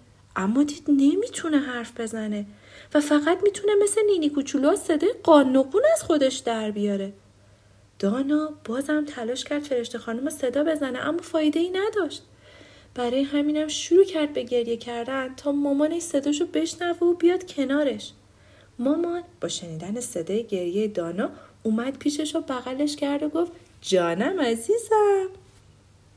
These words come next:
دانا نگاهی به دست و پای خودش انداخت و دید حسابی کوچولو شده. درست اندازهٔ دورنا شده بود.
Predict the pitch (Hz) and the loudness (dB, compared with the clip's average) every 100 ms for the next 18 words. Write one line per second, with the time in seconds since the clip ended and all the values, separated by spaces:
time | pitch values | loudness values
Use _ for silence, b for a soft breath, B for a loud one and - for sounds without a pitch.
0 | - _ _ _ - 220 269 359 285 160 | -20 _ _ _ -6 -4 -4 -4 -4 -4
1 | 175 285 254 165 160 - - 170 226 277 | -4 -4 -6 -8 -12 -12 -10 -8 -6 -6
2 | 302 302 233 175 170 - 294 294 370 - | -6 -8 -10 -8 -10 -8 -8 -4 -4 -4
3 | B B - 247 220 - 185 165 - - | B B -8 -4 -4 -4 -10 -10 -14 -14
4 | - 330 - - 196 277 - 302 180 165 | -6 -6 -6 -4 -2 -2 -2 -2 -2 -6
5 | - B B B B - 320 415 494 427 | -10 B B B B 0 6 6 6 0
6 | 320 294 294 466 - 285 269 269 269 339 | 0 -2 0 -2 -2 0 2 2 0 -2
7 | 539 508 - 208 170 156 | 0 0 0 -4 -6 -10